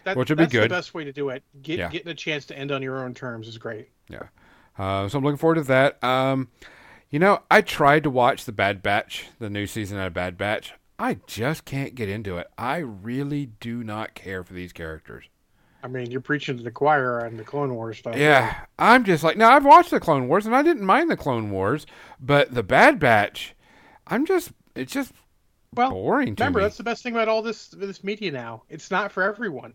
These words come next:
Speaker 1: It's
Speaker 2: No.
Speaker 1: okay if a Star Wars
Speaker 2: Yeah.
Speaker 1: media comes out and you don't like it. It's
Speaker 2: Yeah.
Speaker 1: all good. Watch the next thing. Uh, Xander Vorlitz says he misses the political intrigue of Babylon Five. Hopefully the Babylon Five reboot continues. Uh, Michael S-, J. Straczynski is working with the C W to do a,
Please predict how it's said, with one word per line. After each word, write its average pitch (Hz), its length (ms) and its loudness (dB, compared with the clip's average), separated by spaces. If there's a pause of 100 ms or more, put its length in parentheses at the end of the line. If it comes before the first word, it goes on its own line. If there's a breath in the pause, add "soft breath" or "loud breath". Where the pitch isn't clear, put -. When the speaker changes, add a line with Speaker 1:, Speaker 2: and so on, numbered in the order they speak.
(100)
Speaker 1:
It's 381 220 6
Speaker 2:
No. - 80 0
Speaker 1:
okay 240 240 -6
if 214 100 -10
a 151 80 -10
Star 180 300 -4
Wars 151 200 -6
Speaker 2:
Yeah. 349 120 2
Speaker 1:
media 151 180 -6
comes 165 160 -14
out 170 120 -4
and 175 80 -12
you 180 60 -8
don't 196 140 -10
like 240 220 -8
it. - 120 -6 (260)
It's 202 140 -6
Speaker 2:
Yeah. 254 100 2
Speaker 1:
all 247 60 0
good. 269 300 -4
Watch 190 220 -4
the 226 80 -14
next - 180 -12
thing. 139 220 -6 (840 soft breath)
Uh, 151 180 -2
Xander 185 300 -2
Vorlitz 190 220 -2
says 165 160 -8
he 156 80 -8
misses 190 280 -2
the 170 60 -12
political 190 360 -8
intrigue 180 260 -12
of 143 60 -10
Babylon 185 360 -4
Five. 220 420 -6 (440)
Hopefully 254 340 -4
the 170 60 -6
Babylon 185 360 -4
Five 180 280 -8
reboot 156 320 -10
continues. 160 680 -8
Uh, 135 180 -8
Michael 143 320 -4
S-, - 260 -18 (100)
J. 147 160 -6
Straczynski 143 400 -4
is 127 100 -2
working 143 560 -2
with 143 360 -4 (480 soft breath)
the 143 100 -10
C 156 180 -4
W 151 440 -2
to 143 440 -4
do 143 300 -4
a, 131 680 -4